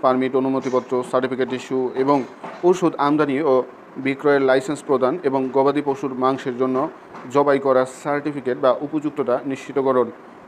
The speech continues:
পুনর্বাসন ও উপকরণ সহায়তা, উন্নত জাতের ঘাস চাষ ও সম্প্রসারণ,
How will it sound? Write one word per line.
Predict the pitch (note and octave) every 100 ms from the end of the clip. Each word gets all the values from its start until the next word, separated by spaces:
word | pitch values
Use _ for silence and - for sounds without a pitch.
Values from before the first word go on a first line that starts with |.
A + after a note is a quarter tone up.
| - - - -
পুনর্বাসন | D#3+ E3+ D#3 C#3 C3+ B2+
ও | C3 C#3
উপকরণ | D3 C#3+ C3+
সহায়তা, | C3+ B2+ A#2+ B2 D3+
উন্নত | D3 D#3 D#3
জাতের | D3+ C#3 C#3 C3 - - - B2
ঘাস | B2+ C3+ -
চাষ | C3 C3+
ও |
সম্প্রসারণ, | B2+ C3+ C#3 C3 B2+